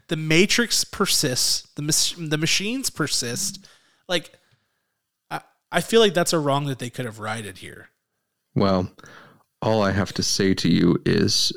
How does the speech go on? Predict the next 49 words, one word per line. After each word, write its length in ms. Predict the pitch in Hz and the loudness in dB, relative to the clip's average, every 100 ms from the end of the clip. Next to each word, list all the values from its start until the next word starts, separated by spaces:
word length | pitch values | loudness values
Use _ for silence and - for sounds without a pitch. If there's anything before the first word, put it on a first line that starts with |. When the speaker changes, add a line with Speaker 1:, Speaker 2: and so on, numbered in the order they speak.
| - | -2
Speaker 2:
Terminator 400 | - 98 90 85 | 2 4 4 2
two 220 | - 98 | 2 4
Judgment 440 | 85 87 90 - - | 4 2 2 0 2
Day 320 | - - 123 - | 0 0 0 0
is 220 | - - | -2 0
that 200 | - - | 0 2
it's 140 | 160 165 | 4 6
gonna 160 | 160 | 6
Speaker 1:
Oh. 40 | 156 | 6
Speaker 2:
happen 460 | 117 - 73 90 90 | 4 2 2 2 4
no 160 | 92 | 6
matter 280 | 90 92 92 | 6 6 4
what. 400 | 95 113 110 - - - - - - | 6 6 2 -2 -12 -14 -14 -14 0
Speaker 1:
Yeah. 160 | 143 | 4
Speaker 2:
The 40 | 127 | 4
machines 680 | - - 101 101 104 101 - | 4 2 2 6 6 4 0
will 120 | 95 | -2
always 400 | - 98 95 95 | 0 0 0 0
rise 200 | 92 90 | 0 0
above. 460 | 87 113 113 110 - | -2 0 2 2 -2
I 80 | 107 | -2
mean, 300 | 98 90 87 | 2 4 4
we're, 180 | 92 104 - | 4 2 2
we're 180 | 104 95 | 0 0
five 640 | - - 95 92 95 90 - | -4 -4 0 2 2 0 -2
Terminators 580 | 113 120 98 87 87 | 2 4 4 2 0
in 180 | 92 87 | 0 2
and 100 | 90 | 2
the 60 | 90 | 0
same 300 | - 92 92 | 0 0 0
thing's 220 | 90 90 | 0 0
happening, 440 | 92 101 92 90 92 | -2 0 2 4 4
<laughs> 60 | |
machine 420 | - - 110 175 131 | 4 4 6 6 6
versus 380 | 113 - 131 131 | 4 4 2 2
man. 420 | 147 - - 170 - | 0 0 0 0 0
Speaker 1:
I 120 | 170 180 | 2 4
know, 100 | 175 | 4
Speaker 2:
No 100 | 165 | 6
Speaker 1:
but 100 | - | 6
Speaker 2:
matter 140 | - | 6
Speaker 1:
the 80 | 185 | 4
Speaker 2:
how 120 | 107 | 6
Speaker 1:
whole 100 | 101 | 8
Speaker 2:
many 120 | 110 | 8
times. 480 | 107 104 95 95 - - - | 6 2 2 2 0 -2 -4
Speaker 1:
It's 260 | 185 170 - | -2 0 0
true. 420 | - 196 175 143 | 0 2 2 2
And, 160 | 131 151 | -2 -6